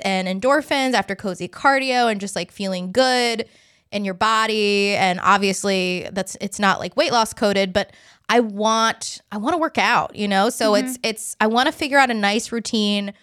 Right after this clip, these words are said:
Speaker 1: that incorporates joyful movement, maybe something with Power Plus Wellness, or maybe I just join the gym around the corner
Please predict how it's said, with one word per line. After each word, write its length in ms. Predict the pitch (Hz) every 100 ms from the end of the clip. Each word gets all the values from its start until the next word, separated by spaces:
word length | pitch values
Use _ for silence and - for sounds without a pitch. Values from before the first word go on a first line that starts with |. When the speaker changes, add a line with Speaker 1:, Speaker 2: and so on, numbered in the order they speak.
| _ _ _
Speaker 1:
that 300 | 208 202 202
incorporates 680 | 214 214 214 208 208 190 185
joyful 400 | 226 226 220 196
movement, 560 | 226 311 294 302 302 240
maybe 240 | 220 220
something 320 | 220 190 196
with 140 | 185 -
Power 260 | 180 175
Plus 240 | - - -
Wellness, 480 | 262 254 247 233
or 40 | 190
maybe 260 | 175 175 170
I 80 |
just 300 | 185 175 -
join 180 | 190 180
the 100 | 170
gym 220 | - 156
around 160 | 104 92
the 60 | 113
corner 580 | - 269 254 240 226